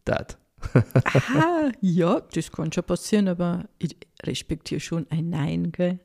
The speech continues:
Speaker 1: Also, wenn's von der Chatty Nummer aufgeklatscht kriegt, dann wisst ihr Bescheid.
Speaker 2: <laughs> Das probieren wir alles aus. <laughs> Darf sich jeder seine eigene Meinung machen. Und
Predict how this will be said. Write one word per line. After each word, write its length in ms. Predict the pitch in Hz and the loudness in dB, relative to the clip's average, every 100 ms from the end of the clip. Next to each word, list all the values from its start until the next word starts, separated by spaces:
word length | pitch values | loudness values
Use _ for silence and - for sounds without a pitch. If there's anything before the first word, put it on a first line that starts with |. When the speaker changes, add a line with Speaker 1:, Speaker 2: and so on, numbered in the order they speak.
| - | 0
Speaker 1:
Also, 340 | 113 - 107 | 4 6 6
wenn's 180 | 107 104 | 6 4
von 80 | 104 | 0
der 80 | 98 | 0
Chatty 300 | - 123 117 | 2 2 6
Nummer 240 | 123 147 | 6 6
aufgeklatscht 480 | 139 - 135 131 - | 4 4 4 4 4
kriegt, 320 | 277 131 254 | 2 4 4
dann 120 | 123 123 | 6 6
wisst 180 | 127 - | 6 4
ihr 40 | - | 4
Bescheid. 480 | - 117 113 - - - | 6 8 6 4 -6 -12
Speaker 2:
<laughs> 200 | - 190 | -4 0
Das 160 | 180 - | 2 0
probieren 380 | - 196 196 196 | 0 4 4 6
wir 80 | 180 | 6
alles 300 | 202 - 190 | 6 4 2
aus. 540 | 180 180 180 220 - 294 277 247 | 4 4 4 2 4 4 4 2
<laughs> 320 | 220 - - - | -2 -4 -12 -2
Darf 160 | 175 | 0
sich 160 | - 180 | 2 2
jeder 180 | 180 180 | 2 0
seine 160 | - | 0
eigene 280 | 175 196 185 | 0 2 2
Meinung 460 | 190 185 185 185 180 | 2 2 2 0 0
machen. 380 | 185 196 196 208 - - - - _ _ _ _ _ _ | 0 0 -2 -4 -8 -20 -20 -20 _ _ _ _ _ _
Und 280 | 220 180 | 4 6